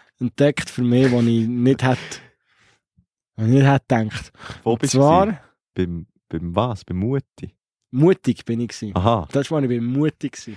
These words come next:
Speaker 2: <laughs> Ja,
Speaker 1: Ich habe neue
Speaker 2: verstehe.
Speaker 1: Glasse
Speaker 2: Das ist,
Speaker 1: genommen.
Speaker 2: wo ich beim
Speaker 1: Und da habe ich
Speaker 2: Mutti
Speaker 1: nämlich
Speaker 2: war.
Speaker 1: eine gute alte Stracciatella-Glasse genommen und mich einfach auf die sicheren Werte gesetzt.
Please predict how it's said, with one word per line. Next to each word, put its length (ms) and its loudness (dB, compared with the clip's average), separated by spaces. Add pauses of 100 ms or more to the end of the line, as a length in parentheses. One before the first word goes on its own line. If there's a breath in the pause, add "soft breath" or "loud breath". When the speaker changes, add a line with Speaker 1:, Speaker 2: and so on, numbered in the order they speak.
(120)
Speaker 2:
<laughs> 140 -16
Ja, 80 0
Speaker 1:
Ich 80 -2
habe 140 0
neue 100 0
Speaker 2:
verstehe. 200 4
Speaker 1:
Glasse 380 2
Speaker 2:
Das 120 0
ist, 60 2
Speaker 1:
genommen. 220 0
Speaker 2:
wo 120 -2
ich 160 -2
beim 200 -8 (120)
Speaker 1:
Und 180 -2
da 60 4
habe 100 4
ich 60 2
Speaker 2:
Mutti 120 4
Speaker 1:
nämlich 260 2
Speaker 2:
war. 60 -18 (300 soft breath)
Speaker 1:
eine 80 -18
gute 380 2
alte 240 0
Stracciatella-Glasse 920 2
genommen 260 2
und 60 0
mich 120 2
einfach 160 -2
auf 80 -16
die 100 -12
sicheren 400 0
Werte 260 -4
gesetzt. 400 -10